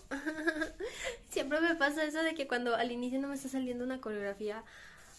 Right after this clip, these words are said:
me estreso. Y aparte ya debería de haberme aprendido esas coreos,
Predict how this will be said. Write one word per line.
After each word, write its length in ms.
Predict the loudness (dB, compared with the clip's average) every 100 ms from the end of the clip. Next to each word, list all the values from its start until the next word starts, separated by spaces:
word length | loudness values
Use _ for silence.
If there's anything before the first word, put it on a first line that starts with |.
| -12
me 160 | -2 0
estreso. 540 | 0 0 0 0 -2 -8 -12 -14 -14 -16 -16 0
Y 100 | 4
aparte 480 | 4 4 2 2 0
ya 180 | 2
debería 380 | 2 2 2 0
de 80 | -2
haberme 360 | -4 -4 -2 -4
aprendido 360 | -4 -4 -2
esas 220 | -4 -6
coreos, 440 | -6 -4 -2 -2